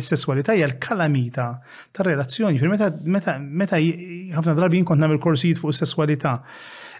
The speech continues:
Eh, ġifieri meta nitkellmu fuq theology of the body, meta nitkellmu, meta s-sesswalità,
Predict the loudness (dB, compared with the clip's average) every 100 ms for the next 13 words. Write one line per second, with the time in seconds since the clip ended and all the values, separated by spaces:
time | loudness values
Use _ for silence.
0 | -2 2 4 4 4 2 0 -4 0 2
1 | 2 2 2 0 0 2 4 4 4 4
2 | 4 2 4 4 4 2 2 2 0 2
3 | 2 2 2 0 0 0 -2 0 2 2
4 | 2 0